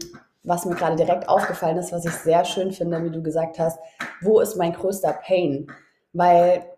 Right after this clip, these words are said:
das ist, glaub ich, echt, was die meisten Menschen versuchen, immer rauszufinden. Okay, ganz kurz, eine Sekunde. Apollon, können wir das bisschen leiser machen? Bisschen leiser?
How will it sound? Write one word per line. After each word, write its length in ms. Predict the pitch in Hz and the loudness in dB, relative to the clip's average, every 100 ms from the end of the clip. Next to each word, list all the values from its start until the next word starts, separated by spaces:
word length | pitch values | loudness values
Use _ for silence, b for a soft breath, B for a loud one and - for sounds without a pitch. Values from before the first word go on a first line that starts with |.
| - | -2
das 220 | 196 - | -2 -2
ist, 80 | - | 0
glaub 180 | 220 208 | 0 0
ich, 80 | |
echt, 240 | 208 226 - | -2 -4 -2
was 160 | 196 | -2
die 80 | 190 | -2
meisten 320 | 196 220 - | -4 -4 -4
Menschen 640 | 196 220 - 220 240 254 - | -4 -4 -4 -2 -2 -4 -8
versuchen, 720 | - 208 220 269 - 233 240 | -4 -2 -2 -4 0 0 0
immer 420 | 220 226 220 220 - 180 | 0 0 0 -4 -6 -4
rauszufinden. 1040 | 208 233 - 202 175 170 - 180 233 - _ _ _ | -4 -4 -12 -8 -6 -6 -8 -8 -8 -10 _ _ _
Okay, 260 | _ 143 151 - | _ -16 -14 -12
ganz 220 | 143 - | -12 -12
kurz, 140 | 139 | -10
eine 200 | - 156 | -4 -4
Sekunde. 480 | 156 156 170 202 240 - | -4 -6 -4 -4 -6 -8
Apollon, 500 | 190 285 277 285 - - | -4 -2 0 -2 -4 -10
können 160 | 202 | -10
wir 100 | 170 | -10
das 180 | 165 - | -12 -14
bisschen 240 | 330 294 | -12 -8
leiser 240 | 226 214 220 | -6 -6 -10
machen? 240 | 220 - 370 _ _ _ _ _ _ _ _ _ | -12 -12 -12 _ _ _ _ _ _ _ _ _
Bisschen 220 | 294 349 | -6 -2
leiser? 200 | 359 370 | 0 0